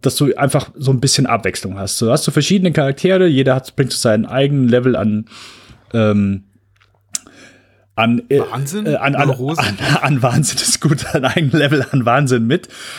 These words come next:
Speaker 1: Aber dass Kreider jetzt so der, der Hauptcharakter ist, dem wir halt diese komplette, keine Ahnung, anderthalb Stunden mit verfolgen. Also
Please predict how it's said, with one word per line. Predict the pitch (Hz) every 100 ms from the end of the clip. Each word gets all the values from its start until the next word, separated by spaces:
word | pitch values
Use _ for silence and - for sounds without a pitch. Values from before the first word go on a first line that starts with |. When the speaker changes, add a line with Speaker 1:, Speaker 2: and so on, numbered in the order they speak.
| -
Speaker 1:
Aber | - 139
dass | 143 -
Kreider | 113 127 143
jetzt | 131
so | 135
der, | 127 120 117 113
der | 113 110 - -
Hauptcharakter | 98 127 - 107 -
ist, | 107 110
dem | 113 104
wir | 104
halt | 107 104 - - -
diese | 101 104 104 98 113
komplette, | - 113 117 107 107 104 101 - _ _ _ _ - -
keine | - 110
Ahnung, | 107 110 -
anderthalb | 123 110
Stunden | - 143 139
mit | 113 104
verfolgen. | 110 - 139 107
Also | 110